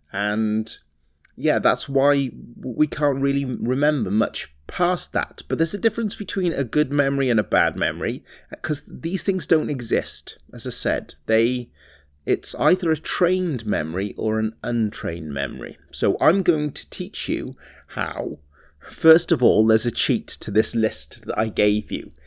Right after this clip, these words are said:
It's kind of sneaky, and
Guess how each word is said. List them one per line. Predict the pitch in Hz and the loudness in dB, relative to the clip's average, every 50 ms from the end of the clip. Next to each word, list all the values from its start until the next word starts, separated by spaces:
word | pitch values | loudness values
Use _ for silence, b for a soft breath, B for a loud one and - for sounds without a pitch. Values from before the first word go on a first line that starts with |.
| b b b b | b b b b
It's | - - - - - | -12 -10 -10 -10 -10
kind | - - 175 180 208 208 185 | -4 0 2 2 4 4 4
of | 175 | 2
sneaky, | - - - 139 131 135 135 - - 180 196 208 233 - - b b b b b b b - - | 0 -2 -2 -2 -2 -2 -2 -4 -8 -8 -8 -8 -10 -12 -18 b b b b b b b -2 2
and | 123 123 120 123 123 120 120 120 120 120 120 120 120 113 - - | 6 6 8 6 6 4 4 2 2 2 2 0 0 -2 -6 -10